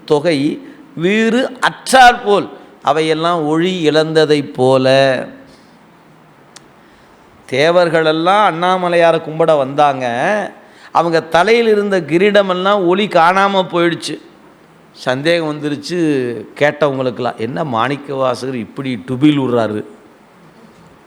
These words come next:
இப்படி மாட்டு நம்ம கேட்குறவங்க இருக்கா, என்ன வேணாலும் சொல்லலாமாய்யா அவரு?" அப்படின்னு சில பேர் நினச்சிட்டு கேட்டாங்க. அவங்களுக்காக சொன்னார் அடுத்த ரெண்டு வரிய. வானத்துல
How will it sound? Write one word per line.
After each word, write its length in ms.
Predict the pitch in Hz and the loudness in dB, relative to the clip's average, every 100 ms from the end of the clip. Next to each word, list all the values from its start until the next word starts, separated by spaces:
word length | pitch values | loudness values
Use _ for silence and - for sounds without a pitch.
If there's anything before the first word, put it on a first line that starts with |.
| - - - - - | -20 -20 -20 -20 -12
இப்படி 240 | - 175 | -4 -2
மாட்டு 640 | 170 170 160 156 151 120 98 | 2 0 0 -2 -2 -4 -6
நம்ம 240 | 117 113 | -6 -4
கேட்குறவங்க 560 | 113 127 156 170 175 170 | -4 0 0 0 0 0
இருக்கா, 260 | 165 - 214 | -2 -2 -2
என்ன 280 | 202 151 | -2 0
வேணாலும் 260 | 156 165 180 | 0 0 0
சொல்லலாமாய்யா 520 | 156 151 156 151 151 | 0 2 0 0 -2
அவரு?" 600 | 147 143 165 220 - - - - 127 | 0 0 2 2 0 -12 -20 -8 -4
அப்படின்னு 480 | 139 - 139 156 | -4 -4 -8 -6
சில 240 | 180 135 135 | -6 -6 -2
பேர் 200 | 147 151 | -2 -2
நினச்சிட்டு 680 | - 123 131 156 156 143 110 | -4 -6 -2 -2 -2 -8 -2
கேட்டாங்க. 540 | 139 139 139 123 117 - - - - - | -2 0 0 -2 -6 -14 -20 -20 -16 -6
அவங்களுக்காக 640 | 123 127 131 123 131 143 | -4 -4 -6 -2 0 0
சொன்னார் 420 | 131 - 127 127 127 | -2 -6 -2 0 2
அடுத்த 380 | 117 131 - | 0 0 0
ரெண்டு 300 | 131 120 117 | 0 -2 -4
வரிய. 340 | 113 120 120 113 - - - - - - | -4 -2 -2 -4 -10 -20 -20 -20 -20 -4
வானத்துல 600 | 110 131 151 156 151 147 | 0 2 0 -2 -4 -2